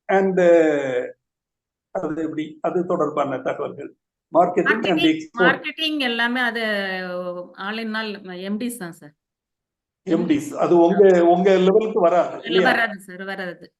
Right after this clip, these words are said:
Speaker 1: வராது. ஓகே.
Speaker 2: ஆமா.
Speaker 1: ப்ரொடக்ஷனோட முடிஞ்சது, ப்ரொடக்ஷனோட
Speaker 2: முடிஞ்சது சார்.
Speaker 1: முடிஞ்சது.
Speaker 2: ப்ரொடக்ஷன் கிர-, இது போஸ்ட் ஹார்வெஸ்டிங்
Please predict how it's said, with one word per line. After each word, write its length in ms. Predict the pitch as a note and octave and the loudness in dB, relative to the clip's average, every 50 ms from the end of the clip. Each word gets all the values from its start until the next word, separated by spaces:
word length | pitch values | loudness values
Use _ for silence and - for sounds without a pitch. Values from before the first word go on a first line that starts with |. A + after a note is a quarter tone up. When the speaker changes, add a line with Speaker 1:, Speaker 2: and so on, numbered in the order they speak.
| _ _ | _ _
Speaker 1:
வராது. 440 | - D3 D3 D#3 D3 B2 - - _ _ _ _ _ - | -16 -12 -8 -8 -8 -8 -10 -16 _ _ _ _ _ -16
ஓகே. 20 | D3 | -16
Speaker 2:
ஆமா. 300 | C3+ - F#3 F#3 - - _ _ | -14 -14 -14 -16 -18 -20 _ _
Speaker 1:
ப்ரொடக்ஷனோட 680 | - E3+ G3 G3+ G3 - G3+ G3+ F#3+ F#3+ F#3+ F#3+ F#3 E3 | -4 -2 -2 -2 -2 -2 -2 -2 0 0 0 0 0 -2
முடிஞ்சது, 420 | D#3+ D#3 D3+ D3 C3 C3+ C#3 - - | -4 -4 -4 -6 -6 -8 -10 -12 -10
ப்ரொடக்ஷனோட 540 | E3 E3 E3+ E3 - - F3 D#3+ D3+ C#3+ - | -6 -4 -4 -4 -4 -6 -6 -4 -4 -2 -2
Speaker 2:
முடிஞ்சது 160 | - - F#3+ | -4 -4 -6
சார். 200 | - - A3 G#3 | -6 -8 -10 -10
Speaker 1:
முடிஞ்சது. 100 | - - - | -10 -12 -10
Speaker 2:
ப்ரொடக்ஷன் 460 | A#3+ A#3+ C4 B3+ - C#4 C4+ C#4 C4+ A#3+ | -8 -8 -8 -8 -8 -10 -10 -8 -8 -8
கிர-, 280 | A3+ G#3+ G3+ G#3 G#3 | -6 -6 -6 -6 -6
இது 400 | G3+ G3+ G3+ G3+ G3+ G3 G3 G3 | -6 -6 -6 -6 -6 -6 -8 -8
போஸ்ட் 280 | G3 A3 A3 A3+ - A#3+ | -8 -8 -10 -8 -4 -4
ஹார்வெஸ்டிங் 560 | A3 G#3 G3 G3 F#3 F#3+ - F#3+ F#3 F#3+ - | -4 -4 -4 -4 -6 -8 -10 -12 -12 -14 -14